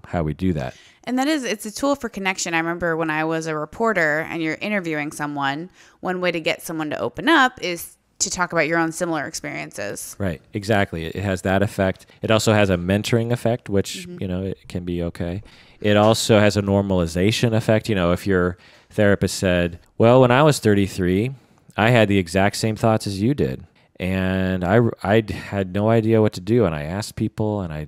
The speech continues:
Speaker 1: you know, really, and in the end, I decided to do blank. And I, you know, I don't know if it's the right choice, but da, da, da, da." Y-, since you look up to her, you might say, "Oh, it's not just me.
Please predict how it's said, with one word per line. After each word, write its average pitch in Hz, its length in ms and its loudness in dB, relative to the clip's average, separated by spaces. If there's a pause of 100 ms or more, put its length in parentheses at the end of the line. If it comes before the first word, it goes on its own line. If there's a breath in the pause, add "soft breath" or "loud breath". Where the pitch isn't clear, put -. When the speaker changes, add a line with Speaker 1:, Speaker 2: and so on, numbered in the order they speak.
Speaker 1:
you 82 120 -16
know, 78 80 -10
really, 95 220 -6 (320 soft breath)
and 95 160 -4
in 95 80 -4
the 90 180 0
end, 123 220 0
I 107 80 4
decided 104 680 2
to - 100 -6
do 101 180 2
blank. 95 580 -2
And 87 760 -6 (400)
I, 85 320 -8
you 92 120 -6
know, 90 100 -4
I 92 100 -2
don't 95 220 -2
know 98 120 4
if 107 120 0
it's - 140 0
the 113 100 0
right 107 180 4
choice, 117 360 2
but 98 320 0 (260)
da, 92 120 0
da, 101 80 4
da, 107 100 4
da." 107 180 2 (380 loud breath)
Y-, 104 200 -10
since - 300 -2
you 113 140 6
look 104 180 6
up 123 180 6
to - 100 2
her, 98 380 0 (500 soft breath)
you 107 140 2
might 98 380 2
say, 95 380 4
"Oh, 104 360 4 (360)
it's - 160 -4
not 107 160 2
just 101 200 0
me. 82 360 -6